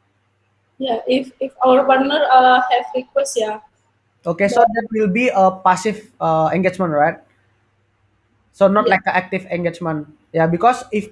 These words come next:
Speaker 2: uh, I think, uh, for the passive, uh, we cannot, that's uncontrolled.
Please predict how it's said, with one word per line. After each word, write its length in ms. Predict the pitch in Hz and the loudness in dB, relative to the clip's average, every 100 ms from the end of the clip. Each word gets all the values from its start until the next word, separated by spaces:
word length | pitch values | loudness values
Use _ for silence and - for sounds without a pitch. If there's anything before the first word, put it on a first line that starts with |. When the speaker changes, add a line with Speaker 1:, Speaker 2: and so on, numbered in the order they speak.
| _ 196 | _ -2
Speaker 2:
uh, 160 | 196 | 0
I 80 | 185 | 0
think, 480 | 196 277 285 285 - - _ - | 0 -2 -2 -6 -18 -20 _ -4
uh, 600 | 185 190 190 190 190 190 185 | 0 4 4 6 4 2 2
for 160 | 233 | 0
the 80 | 233 | 0
passive, 480 | 202 180 247 294 294 | 0 -2 0 -2 -2
uh, 220 | 185 180 180 | 0 2 0
we 140 | 185 202 | -2 -4
cannot, 400 | 208 220 - - | -2 -4 -4 -4
that's 240 | 196 247 - 220 | -2 -2 0 -2
uncontrolled. 680 | 220 208 196 202 160 156 | 0 -2 0 0 -2 -6